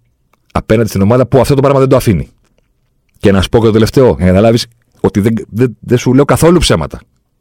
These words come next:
Σιμάνσκι, Εβιλά. Προ-, εντάξει. Χουάνκ,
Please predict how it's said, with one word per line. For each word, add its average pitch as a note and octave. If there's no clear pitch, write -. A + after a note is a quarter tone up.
Σιμάνσκι, D#2+
Εβιλά. D2+
Προ-, -
εντάξει. E2
Χουάνκ, D#2+